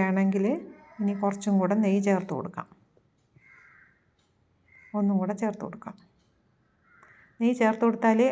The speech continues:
ഇളക്കാൻ നല്ല എളുപ്പമാണ്, പെട്ടെന്ന് ഇളകിപ്പോരും, അടിയോടെ ഇളകിപ്പോരും. ഇതിൻ്റെ വെള്ളത്തിൻ്റെ അംശം ഒന്നും ഉണ്ടാവൂല. കണ്ടോ,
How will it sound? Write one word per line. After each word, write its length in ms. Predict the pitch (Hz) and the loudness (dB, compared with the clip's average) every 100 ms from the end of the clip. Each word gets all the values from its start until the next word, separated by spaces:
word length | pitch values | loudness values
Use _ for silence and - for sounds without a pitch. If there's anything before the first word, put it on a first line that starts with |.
| - | 2
ഇളക്കാൻ 340 | 220 220 240 226 | 0 2 4 6
നല്ല 280 | 214 226 226 208 - 175 | 6 6 6 4 2 0
എളുപ്പമാണ്, 520 | 208 208 208 170 147 - - | 0 -2 0 0 0 -6 -6
പെട്ടെന്ന് 440 | 226 - 233 214 190 | -8 -2 2 2 2
ഇളകിപ്പോരും, 600 | 190 196 196 160 - - - _ _ _ _ _ _ _ _ 196 | 2 0 0 -2 -4 -10 -20 _ _ _ _ _ _ _ _ -2
അടിയോടെ 560 | 196 208 208 226 233 202 | 0 2 2 2 4 2
ഇളകിപ്പോരും. 520 | 160 170 - - - - - _ _ _ _ _ _ _ _ _ _ _ _ _ _ _ _ _ _ _ _ _ _ _ _ _ - - _ _ _ _ 208 | 2 -2 -8 -10 -10 -16 -20 _ _ _ _ _ _ _ _ _ _ _ _ _ _ _ _ _ _ _ _ _ _ _ _ _ -20 -20 _ _ _ _ 2
ഇതിൻ്റെ 220 | 226 233 214 | 6 8 6
വെള്ളത്തിൻ്റെ 460 | 220 226 240 233 208 | 6 6 6 4 4
അംശം 260 | 226 226 220 | 2 0 2
ഒന്നും 280 | 220 233 233 | 4 6 6
ഉണ്ടാവൂല. 400 | 202 196 180 170 156 - - - - - - - _ _ _ _ _ _ _ - - _ _ _ _ _ _ _ 214 | 6 4 4 2 0 -8 -20 -20 -20 -20 -20 -20 _ _ _ _ _ _ _ -20 -20 _ _ _ _ _ _ _ -2
കണ്ടോ, 200 | 190 | 0